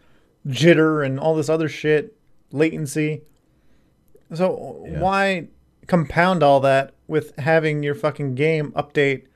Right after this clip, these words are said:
Speaker 1: once every three
Speaker 2: Mm-hmm.
Speaker 1: frames, you know? Some of the stuff does come down to, like, one frame.
Speaker 2: Mm-hmm.
Speaker 1: Look at fighting games. Frames matter.
Speaker 2: Frames matter.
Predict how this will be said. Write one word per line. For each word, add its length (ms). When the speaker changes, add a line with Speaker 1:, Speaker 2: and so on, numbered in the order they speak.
Speaker 1:
once 320
every 140
three 200
Speaker 2:
Mm-hmm. 80
Speaker 1:
frames, 640
you 80
know? 380
Some 220
of 40
the 80
stuff 220
does 180
come 160
down 220
to, 60
like, 140
one 300
frame. 400
Speaker 2:
Mm-hmm. 420
Speaker 1:
Look 140
at 100
fighting 300
games. 420
Frames 420
matter. 380
Speaker 2:
Frames 560
matter. 460